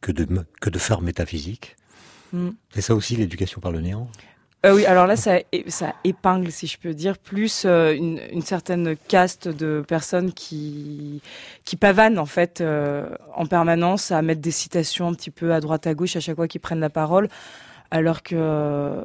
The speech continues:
Speaker 2: moi, moi, par exemple, j'ai pas une connaissance approfondie, euh, de, de, de ces, de ces penseurs, mais j'aime beaucoup Merleau-Ponty comme ça, mais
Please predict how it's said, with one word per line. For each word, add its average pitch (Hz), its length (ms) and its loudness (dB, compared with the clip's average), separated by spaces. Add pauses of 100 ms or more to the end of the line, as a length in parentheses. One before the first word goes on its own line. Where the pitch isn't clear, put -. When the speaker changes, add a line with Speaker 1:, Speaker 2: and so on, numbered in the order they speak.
(120)
Speaker 2:
moi, 190 200 4
moi, 190 200 2
par 175 180 2
exemple, 175 220 -2
j'ai 160 120 -4
pas 170 140 -2
une 156 260 -2 (140)
connaissance 170 480 -2
approfondie, 170 600 -4
euh, 151 220 0 (320)
de, 156 100 -10 (220)
de, 147 540 -10
de 143 160 -8
ces, 143 180 -10 (220)
de 147 140 -10
ces 143 360 -10
penseurs, 208 480 0
mais 151 180 -4
j'aime 151 200 -4
beaucoup 151 240 -6
Merleau-Ponty 151 560 -4
comme 170 160 -4
ça, 233 160 2
mais 208 120 2